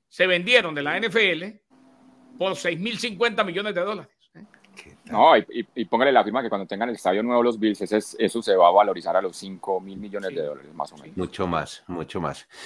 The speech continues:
Speaker 2: Bueno, a propósito de Jessica, la tenista, está cas-,
Speaker 3: Mm.
Speaker 2: está casa-, usted sabe que el esposo de ella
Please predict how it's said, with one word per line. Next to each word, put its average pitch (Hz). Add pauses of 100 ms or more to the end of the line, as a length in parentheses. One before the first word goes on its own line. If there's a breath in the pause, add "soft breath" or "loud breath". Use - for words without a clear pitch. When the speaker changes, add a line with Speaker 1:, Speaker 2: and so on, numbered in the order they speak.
(280 loud breath)
Speaker 2:
Bueno, 113
a 123
propósito 156
de 147
Jessica, 147
la 98
tenista, 107
está 104
cas-, 135
Speaker 3:
Mm. 160
Speaker 2:
está -
casa-, 151
usted 135
sabe 175
que 170
el 139
esposo 139
de 151
ella 147